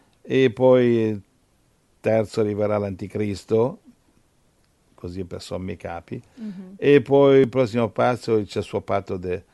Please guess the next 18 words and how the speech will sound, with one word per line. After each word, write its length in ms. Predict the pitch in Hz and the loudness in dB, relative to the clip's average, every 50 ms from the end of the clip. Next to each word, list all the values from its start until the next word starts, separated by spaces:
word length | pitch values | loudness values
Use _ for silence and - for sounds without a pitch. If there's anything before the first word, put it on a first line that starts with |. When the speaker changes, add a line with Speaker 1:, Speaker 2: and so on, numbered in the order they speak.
| _ _ _ _ | _ _ _ _
Speaker 1:
suo 240 | _ _ - 101 90 | _ _ -10 -10 -8
patto 320 | - - 98 95 92 - | -4 -4 -4 -4 -4 -8
dei 140 | 90 90 87 | -8 -8 -8
sette 300 | - - 85 87 - - | -8 -8 -10 -8 -8 -12
anni, 420 | 90 87 92 110 123 131 143 151 - - | -10 -8 -6 -6 -6 -4 -6 -6 -8 -6
e 140 | - 113 110 | -6 -8 -6
po-, 140 | - - | -4 -6
e 220 | - - 190 190 175 | -2 0 0 0 0
poi 960 | - - 180 185 185 185 180 180 180 180 180 180 175 175 175 175 175 170 156 _ _ _ _ _ _ _ _ | 0 2 4 4 6 6 6 6 6 6 6 6 6 6 6 6 4 2 -2 _ _ _ _ _ _ _ _
la 300 | - 127 135 135 131 127 | -4 2 4 4 4 4
sua 180 | 113 - 139 135 | 2 0 -2 -2
tribolazione, 760 | 113 131 127 120 120 123 117 110 104 - 120 117 120 117 113 | 0 -2 -2 0 2 2 2 0 0 -2 -2 -2 0 0 -2
marchio 720 | 107 101 104 104 107 104 98 - 107 101 101 98 95 95 | -4 -4 -2 -4 -4 -4 -6 -6 -4 -4 -2 -2 -4 -6
sei 280 | 87 - - 98 95 87 | -8 -6 -6 -4 -4 -6
sei 180 | - 87 87 | -8 -10 -12
sei, 440 | 85 - 92 90 95 113 143 156 - _ _ _ _ _ _ _ | -10 -10 -8 -8 -8 -8 -10 -12 -14 _ _ _ _ _ _ _
che 120 | - - 90 | -16 -14 -12
vengono, 380 | 90 92 95 104 110 117 127 | -10 -10 -10 -10 -10 -12 -14